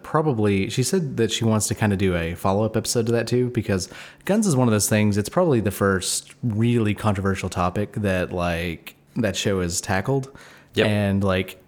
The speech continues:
Speaker 1: everybody sat with it, and the next day was like, "We should do another one of those because I wanna talk about more stuff." And I'm like, "Well, I
Speaker 2: <laughs>
Speaker 1: mean,
Speaker 2: We've got follow-ups.
Speaker 1: sure, yeah, here, I'm, I'm here all day." That's not true. I have a job.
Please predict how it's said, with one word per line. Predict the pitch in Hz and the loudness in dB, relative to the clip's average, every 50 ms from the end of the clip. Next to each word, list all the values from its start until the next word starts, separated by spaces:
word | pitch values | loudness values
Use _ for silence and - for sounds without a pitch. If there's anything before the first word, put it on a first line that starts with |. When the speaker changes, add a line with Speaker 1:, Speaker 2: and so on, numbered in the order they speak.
| _ - - _ | _ -20 -8 _
Speaker 1:
everybody | 135 131 135 135 123 110 101 | -2 0 2 2 2 2 2
sat | 92 - - 98 95 | 0 0 2 2 4
with | 98 107 101 113 | 4 4 4 2
it, | 113 - | 2 2
and | 113 107 | 2 2
the | 98 | 2
next | 101 101 - - | 2 0 0 0
day | - 104 107 | 0 2 2
was | 110 117 110 - | 2 2 0 0
like, | 110 92 85 - - | -2 -2 -2 -4 -6
"We | 226 | -6
should | - - - | -6 -6 -4
do | - 359 | -2 0
another | 320 294 302 302 311 | 0 2 2 2 2
one | 285 277 226 | 2 2 2
of | 160 | 2
those | 131 110 104 98 90 | 4 4 2 2 0
because | 101 117 143 151 | 0 0 0 2
I | 180 | 2
wanna | 196 208 185 | 2 2 2
talk | - 208 196 | 2 2 2
about | 196 196 196 196 | 2 2 2 2
more | 190 190 | 2 0
stuff." | 190 - 220 208 151 - 190 - - - | 0 -2 0 0 0 0 -2 -6 -10 -14
And | - - | -12 -6
I'm | 90 | -2
like, | - - - - | 0 0 0 0
"Well, | 127 120 139 143 127 - - 147 104 | 0 0 2 0 0 0 0 0 0
I | |
Speaker 2:
<laughs> | |
Speaker 1:
mean, | 98 92 92 95 | -2 -2 -2 0
Speaker 2:
We've | 127 139 | 0 0
got | - - 151 - | 0 0 0 0
follow-ups. | - 151 151 120 98 - - - - | 0 0 2 2 0 0 -2 -2 -4
Speaker 1:
sure, | - - 127 165 - 104 98 - | -2 0 0 -2 -2 -4 -8 -4
yeah, | 113 123 135 104 85 | -2 -2 -2 -2 -2
here, | 92 98 98 95 98 - - - - | -2 -2 -2 -2 -4 -10 -14 -12 -6
I'm, | - - 101 101 - | -4 -2 -4 -2 -2
I'm | - 135 165 | -2 0 0
here | 156 160 151 147 139 135 131 127 131 - - - | 2 2 2 2 4 2 2 0 -2 -4 -6 -2
all | - 107 95 | 0 0 0
day." | 170 - - - - - - - - - - - - - - - - - _ _ _ _ _ _ _ | 0 -4 -6 -10 -16 -20 -20 -20 -20 -20 -20 -20 -20 -20 -20 -20 -20 -20 _ _ _ _ _ _ _
That's | - 117 - | -4 -2 -2
not | - - | -2 -2
true. | - - 202 202 208 202 196 - | 0 0 2 2 2 0 0 -2
I | - | -4
have | 147 151 | -4 -2
a | 143 | -2
job. | - - - - 226 - | -2 -2 -2 -4 -4 -2